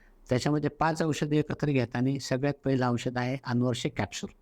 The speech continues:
त्या कॅप्सूलमध्ये मुळव्याध, मुळव्याधचे सगळे लक्षणं कमी होणं, आग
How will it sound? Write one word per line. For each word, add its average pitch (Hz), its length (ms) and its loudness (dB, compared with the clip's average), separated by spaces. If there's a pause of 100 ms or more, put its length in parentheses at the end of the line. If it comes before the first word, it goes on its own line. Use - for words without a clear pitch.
(920)
त्या 170 160 4
कॅप्सूलमध्ये 156 640 2
मुळव्याध, 139 640 2
मुळव्याधचे 131 460 0
सगळे 123 320 0
लक्षणं 117 380 0 (100)
कमी 127 200 2
होणं, 123 320 0
आग 123 220 0